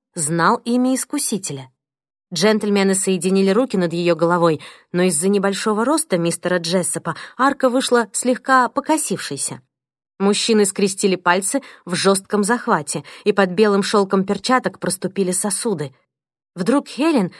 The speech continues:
привлекла другая рука графа. Он достал часы из кармана бриджей, нажал на инкрустированную бриллиантами стрелку, и по его суровому взгляду стало ясно, что проверять время лорд Карлстон не собирался.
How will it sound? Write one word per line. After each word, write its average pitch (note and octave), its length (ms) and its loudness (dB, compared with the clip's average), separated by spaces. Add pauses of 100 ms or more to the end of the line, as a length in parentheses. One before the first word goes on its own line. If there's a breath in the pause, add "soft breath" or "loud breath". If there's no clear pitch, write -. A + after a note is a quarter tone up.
(140 loud breath)
привлекла A#3 460 2
другая B3+ 420 2
рука F3+ 240 -2
графа. F3+ 400 -2 (300 loud breath)
Он F#3 160 2
достал F#3 360 2
часы A3 360 -2
из G3+ 100 0
кармана F#3+ 400 2
бриджей, A#3 460 2 (160 loud breath)
нажал G#3 420 4
на G#3 100 4
инкрустированную F#3+ 840 2
бриллиантами F3 560 2
стрелку, F#3 500 2 (260 loud breath)
и G#3 100 -2
по G#3 80 0
его A#3 280 2
суровому A3+ 540 4
взгляду G#3 500 0
стало G#3+ 280 -2
ясно, A3 480 -2
что - 260 -8
проверять G3 560 -4
время F#3 480 0 (300 loud breath)
лорд A#3+ 320 2
Карлстон B3+ 640 2
не C4 80 2
собирался. B3 760 -2